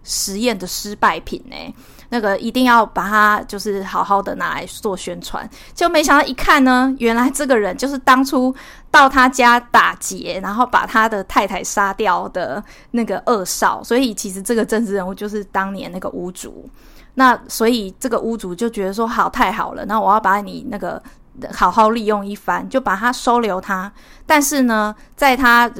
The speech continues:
休息的时候就放那个贝多芬的第九号交响曲。那所以 Alex 他又觉得说，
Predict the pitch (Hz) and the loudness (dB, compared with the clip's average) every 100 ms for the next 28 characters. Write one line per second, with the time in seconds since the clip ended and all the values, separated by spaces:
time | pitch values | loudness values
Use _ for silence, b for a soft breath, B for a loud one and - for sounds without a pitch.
0 | 226 - 247 269 175 180 196 214 226 233 | -8 -2 0 0 -4 -8 -2 0 0 -4
1 | - - 220 196 202 175 - 240 196 196 | -2 2 4 2 -6 -4 2 2 2 -2
2 | 196 190 185 175 226 175 120 185 175 160 | -4 -4 -4 -4 -6 -6 -4 -4 -2 -6
3 | 196 - - - - 220 b b b b | -6 -10 -14 -14 -12 -12 b b b b
4 | 277 247 - 233 247 - 240 226 185 - | 4 4 4 2 2 4 2 2 -6 -8
5 | - 214 214 208 180 B B - 190 208 | 0 2 6 4 4 B B 0 2 2
6 | 208 220 | 4 4